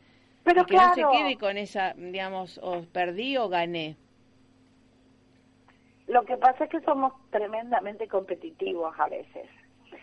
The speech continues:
Speaker 1: Y en ese mundo de, de grandes competencias hay que tolerar el fracaso también.
Speaker 2: Sí, sí. Y que además es
Speaker 1: Entonces
Speaker 2: parte del éxito. Los grandes exitosos fueron exitosos por eso, porque supieron transformar esas atra-,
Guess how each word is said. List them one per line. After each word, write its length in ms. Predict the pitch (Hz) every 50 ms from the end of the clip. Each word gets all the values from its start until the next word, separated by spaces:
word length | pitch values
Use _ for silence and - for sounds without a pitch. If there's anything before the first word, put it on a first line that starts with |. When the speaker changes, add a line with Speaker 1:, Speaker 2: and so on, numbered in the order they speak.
| - - _ _
Speaker 1:
Y 180 | - 196 208 202
en 140 | 190 202
ese 220 | 208 202 - - 208
mundo 400 | 226 226 220 220 220 220 220 208
de, 220 | 208 202 196 208
de 120 | 196 202 190
grandes 400 | 196 202 208 202 208 214 214 -
competencias 720 | - 214 214 214 226 214 - 220 220 220 226 - 285 269 269 247
hay 100 | 196 190
que 140 | 190 196 185
tolerar 440 | 180 - 156 156 160 160 165 160 165
el 100 | 160 156
fracaso 560 | - 156 156 - - 220 220 180 - - 143 135
también. 320 | - 135 139 135 - - - _ _ _ _
Speaker 2:
Sí, 260 | _ - - 190 208
sí. 320 | - - - 233 226 226 - _ _ _ _ _
Y 140 | - 185 185
que 120 | - 208 196
además 240 | 190 202 220 262 262
es 40 | 254
Speaker 1:
Entonces 160 | 247 254 277
Speaker 2:
parte 160 | 240 214 269
del 180 | 247 220 208 262
éxito. 400 | 294 - - - 220 190 - 202 196 190
Los 240 | 214 190 202 202
grandes 380 | 196 233 277 311 339 302 294 254
exitosos 920 | 226 214 214 - 214 202 - 214 180 165 165 - 185 185 208 214 - - _ _ _ _ _ _ _ _
fueron 360 | - 226 269 285 285 269 254
exitosos 580 | 233 214 - 220 196 - 262 285 277 - 277
por 220 | 277 - 190 208 269
eso, 240 | 320 269 - 208 185
porque 180 | 190 185 175
supieron 500 | 175 - 185 170 - 233 247 247 247 226
transformar 640 | 214 202 202 202 190 - - 190 196 202 233 262 269
esas 480 | 254 247 - - 202 190 185 170 - _ _ _ -
atra-, 360 | 185 190 - 185 185 180